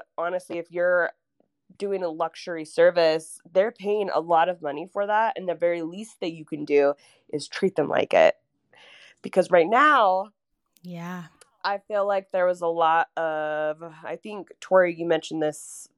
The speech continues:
Speaker 1: the last time we talked, but you were saying how twenty twenty was a land of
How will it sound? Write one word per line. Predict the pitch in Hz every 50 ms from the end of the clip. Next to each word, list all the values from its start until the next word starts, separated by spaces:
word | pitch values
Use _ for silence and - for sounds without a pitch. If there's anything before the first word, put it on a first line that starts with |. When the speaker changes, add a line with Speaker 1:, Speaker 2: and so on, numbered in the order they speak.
| _ _ _ -
Speaker 1:
the | - 156
last | 156 147 151 - -
time | 196 185
we | 170
talked, | 156 - - 160 156 151 147 - - -
but | - 147 -
you | 170 185
were | 202 226 220
saying | - - 185 170 170 165 170 165
how | 175 170 - 156 156 156 156 160 165 170 151 160 - _ _ _ _ _ _ _ _ _ _ _ _ _ _ _ _
twenty | - - - 262 262 262 247
twenty | - - 202 180 170 160 160 160
was | 156 156 160 165 165
a | 175
land | 160 160 160 156 151 156 156 151 151 156 156 156 - - -
of | 151 160 156 147 147 147 143 143 143 139 147 151 151 147